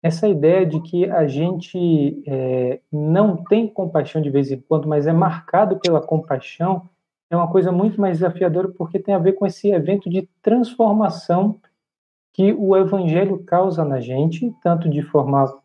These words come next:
pontual durante a nossa conversão, quando a gente tem a experiência salva, mas depois também como um estilo de vida compatível com o que foi feito por a gente. Por exemplo, eu acho muito mais interessante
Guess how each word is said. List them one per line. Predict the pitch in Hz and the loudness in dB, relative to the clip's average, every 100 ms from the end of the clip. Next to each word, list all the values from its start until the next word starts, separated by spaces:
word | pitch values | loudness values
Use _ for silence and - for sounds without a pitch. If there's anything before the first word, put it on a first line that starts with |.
| _ | _
pontual | - 202 196 151 139 139 131 127 | 2 2 2 0 2 2 0 -6
durante | 135 139 185 180 | -2 2 0 0
a | 151 | -4
nossa | 139 - | -4 -6
conversão, | 135 131 127 - 160 165 | -6 -4 -4 0 0 0
quando | 156 139 | -2 -2
a | |
gente | 127 139 | -4 -6
tem | - 139 | -4 -4
a | |
experiência | 139 - 135 139 139 | -2 -2 -2 -4 -8
salva, | - 151 175 - _ _ _ _ | 0 2 2 -4 _ _ _ _
mas | 185 190 | 0 2
depois | 220 220 214 208 | 2 2 0 2
também | 202 208 | 0 0
como | 220 214 | 0 2
um | 220 220 | 2 2
estilo | 220 - - 254 254 254 | 0 -4 -2 2 2 0
de | 196 185 | 0 0
vida | 170 196 208 | 0 0 -2
compatível | - 247 269 262 196 - 208 220 226 226 | 0 0 0 0 -2 -4 -2 0 2 0
com | 226 | -2
o | 214 | -2
que | 226 | -4
foi | - 226 | -2 -2
feito | - 208 208 | 0 0 0
por | 208 | -2
a | 165 | -2
gente. | - 123 113 _ | -2 -8 -10 _
Por | - | -4
exemplo, | 233 156 147 147 | -2 0 0 2
eu | 175 | 0
acho | 185 190 | 0 -4
muito | 190 254 - | -2 -4 -4
mais | 170 151 143 | -2 0 0
interessante | 147 143 139 - 190 185 - | 0 0 0 -4 -6 -6 -10